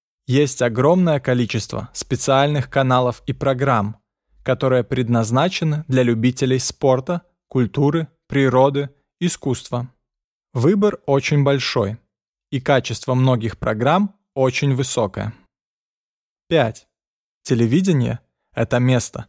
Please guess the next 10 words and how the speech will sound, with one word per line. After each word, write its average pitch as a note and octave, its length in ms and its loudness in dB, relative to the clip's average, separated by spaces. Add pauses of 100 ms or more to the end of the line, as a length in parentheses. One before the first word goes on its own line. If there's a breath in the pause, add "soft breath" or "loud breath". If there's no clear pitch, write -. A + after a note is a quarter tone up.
(120)
где C3 160 0
можно B2 300 0
бесплатно D3 600 0
смотреть A#2+ 580 -4
кинофильмы D#3 760 2 (140)
и C3 120 0
сериалы. B2 640 0 (720)
Так C#3+ 220 0
как - 200 -6
каналы C#3+ 500 0